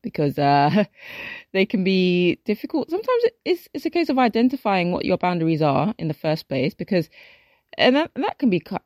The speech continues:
kinda tricky, because if you're going through something, it's like, yeah, sometimes you have to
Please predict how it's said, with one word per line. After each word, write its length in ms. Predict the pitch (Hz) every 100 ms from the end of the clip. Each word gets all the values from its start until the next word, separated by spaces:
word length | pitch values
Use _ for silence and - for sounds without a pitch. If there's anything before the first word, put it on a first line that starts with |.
| -
kinda 220 | - 151 151
tricky, 320 | 202 - 131
because 500 | 143 - 147 135 - _ _ _ _ _ _ _ -
if 120 | 202
you're 80 | 349
going 240 | 262 302
through 220 | 285 262 269
something, 480 | 165 147 - 127
it's 180 | 127 -
like, 360 | - 85 - _ -
yeah, 640 | - 202 220 294 294 277
sometimes 440 | 269 285 285 285 277
you 60 |
have 120 | 277
to 100 | -